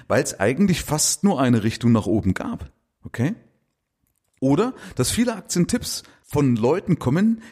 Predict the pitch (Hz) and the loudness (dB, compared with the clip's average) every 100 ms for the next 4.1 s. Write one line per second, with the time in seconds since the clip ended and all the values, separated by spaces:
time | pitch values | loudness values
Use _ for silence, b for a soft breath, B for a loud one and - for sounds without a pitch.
0 | - 170 147 120 139 135 123 123 107 95 | -2 2 2 2 0 2 2 2 2 2
1 | 101 92 - 269 254 196 110 - 127 117 | 0 -2 -2 -2 0 0 0 0 -2 -2
2 | - - - 101 98 82 - 82 76 71 | -8 -6 -4 0 -2 -4 -8 -8 -8 -10
3 | 65 64 - _ - 98 185 B B 120 | -12 -14 -18 _ -6 -4 -4 B B -2
4 | 123 | 0